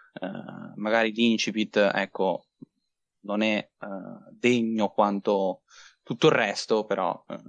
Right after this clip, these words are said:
secondo me, eh, diciamo che d-, da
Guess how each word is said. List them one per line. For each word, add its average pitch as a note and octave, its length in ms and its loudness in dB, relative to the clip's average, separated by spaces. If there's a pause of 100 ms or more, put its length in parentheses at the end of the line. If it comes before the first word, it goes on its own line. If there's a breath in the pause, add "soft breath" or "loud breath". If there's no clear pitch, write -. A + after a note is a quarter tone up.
(240)
secondo F#2+ 400 -12
me, F2+ 320 -8
eh, F2+ 80 -12 (220)
diciamo - 320 -16
che - 260 -12 (100)
d-, - 300 -20
da G#2 400 0